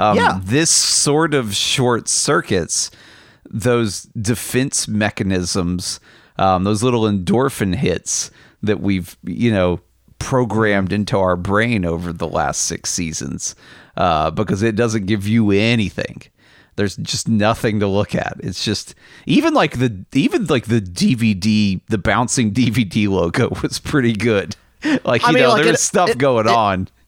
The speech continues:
Speaker 2: it eventually hit the corner. It was nice. It was
Speaker 1: Yeah.
Speaker 2: satisfying. It was a victory. This is, this is, uh,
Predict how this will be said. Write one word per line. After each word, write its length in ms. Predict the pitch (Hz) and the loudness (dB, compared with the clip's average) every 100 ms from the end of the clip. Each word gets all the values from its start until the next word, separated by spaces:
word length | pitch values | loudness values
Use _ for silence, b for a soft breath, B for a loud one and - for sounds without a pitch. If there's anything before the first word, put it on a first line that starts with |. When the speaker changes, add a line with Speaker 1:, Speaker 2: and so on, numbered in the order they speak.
| _ | _
Speaker 2:
it 140 | 175 | 0
eventually 420 | 190 190 247 240 180 | 0 0 -2 -2 -4
hit 260 | 117 226 | -2 -2
the 60 | 262 | -2
corner. 460 | - 202 269 87 - | -4 -4 -4 -8 -10
It 60 | 123 | -6
was 200 | 123 113 | -6 -2
nice. 460 | 151 196 - - - b - | -2 -4 -6 -14 -14 b 0
It 60 | |
was 120 | 180 392 | 4 4
Speaker 1:
Yeah. 80 | |
Speaker 2:
satisfying. 680 | 226 220 175 - 127 104 90 | 4 2 0 0 0 0 -2
It 140 | 117 147 | -2 0
was 220 | 156 147 | 2 2
a 140 | 156 | 0
victory. 720 | 131 - 214 - 131 101 90 - B B | 0 -2 -2 -2 -2 -2 -6 -10 B B
This 220 | 151 175 | -4 -2
is, 320 | 202 147 - - b b b | 0 -2 -4 -14 b b b
this 240 | - 147 180 | -4 -2 0
is, 360 | 202 143 104 | 0 0 0
uh, 400 | 117 107 90 85 | 0 0 0 -4